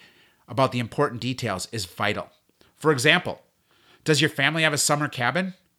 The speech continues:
What happens if it's left to all the kids? How will expenses be divided up? What if one of the siblings wants to be, quote, cashed out from the summer cabin? How does that work? Will it force everyone to sell the summer place?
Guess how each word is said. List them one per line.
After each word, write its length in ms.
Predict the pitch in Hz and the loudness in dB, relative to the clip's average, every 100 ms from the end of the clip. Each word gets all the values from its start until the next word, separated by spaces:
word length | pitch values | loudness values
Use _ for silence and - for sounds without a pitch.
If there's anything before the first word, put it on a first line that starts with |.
| _ | _
What 160 | 143 160 | 0 2
happens 360 | 156 170 165 | 2 2 0
if 100 | 147 147 | -2 -4
it's 100 | 131 | -2
left 200 | 147 - | -2 2
to 40 | |
all 140 | 147 143 | 2 2
the 60 | |
kids? 480 | - 175 170 - - _ _ _ _ | 0 0 0 -4 -18 _ _ _ _
How 180 | - 131 | 4 6
will 140 | 147 | 6
expenses 460 | 151 - 175 185 147 | 2 2 0 0 -2
be 100 | 127 | -2
divided 340 | 117 113 107 | 0 0 0
up? 200 | 98 - _ _ _ _ - | -4 -6 _ _ _ _ 0
What 140 | 160 | 2
if 100 | 139 | 4
one 100 | 165 | 2
of 60 | 160 | 2
the 60 | |
siblings 500 | - 170 165 139 - | 2 2 0 -2 -2
wants 240 | 143 151 - | 0 0 0
to 80 | |
be, 140 | 143 143 | -2 0
quote, 320 | - 156 - | 0 0 -2
cashed 380 | - 143 131 165 | 0 2 4 4
out 200 | 180 - | 2 2
from 120 | 131 | -4
the 60 | 113 | -2
summer 300 | - 110 107 | -2 -2 -4
cabin? 360 | 117 98 80 - _ _ _ | -4 -4 -6 -14 _ _ _
How 160 | - 110 | -2 0
does 120 | 127 | 4
that 220 | 156 165 | 4 2
work? 260 | 107 - _ _ _ - - | -2 -10 _ _ _ -20 -4
Will 120 | 135 | -2
it 60 | 127 | 0
force 260 | 147 135 - | 0 -2 -2
everyone 320 | 123 160 180 | -2 0 0
to 60 | |
sell 180 | 175 185 | 2 4
the 80 | 185 | 4
summer 260 | 185 185 190 | 2 2 0
place? 480 | - 196 214 - | 0 0 -2 -8